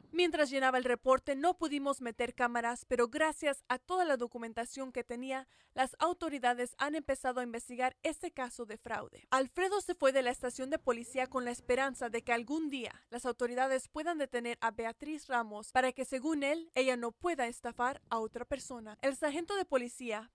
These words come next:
Paco Valderrama, dice que es muy importante guardar toda la documentación cuando realiza algún tipo de negocio, especialmente si involucra dinero.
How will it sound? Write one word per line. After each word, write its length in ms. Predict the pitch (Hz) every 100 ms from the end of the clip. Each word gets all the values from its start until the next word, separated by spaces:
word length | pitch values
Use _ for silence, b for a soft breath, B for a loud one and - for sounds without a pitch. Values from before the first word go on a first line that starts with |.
| -
Paco 240 | 262 359
Valderrama, 600 | 339 262 226 220 214 214 _
dice 320 | 311 - 370
que 80 | 302
es 140 | 285
muy 260 | 269 339 415
importante 720 | 427 330 302 240 240 226 226
guardar 400 | 226 226 226 226 -
toda 200 | 330 381
la 120 | 370
documentación 920 | 277 269 240 233 226 - 247 214 208 _ -
cuando 200 | 277 277
realiza 460 | 277 277 302 -
algún 320 | 285 262 370 359
tipo 260 | 311 254
de 80 | 240
negocio, 580 | 226 226 240 - - - _ -
especialmente 880 | 269 - 254 - 339 392 370 233 247
si 120 | 247
involucra 440 | 226 233 240 262
dinero. 400 | 269 285 240 -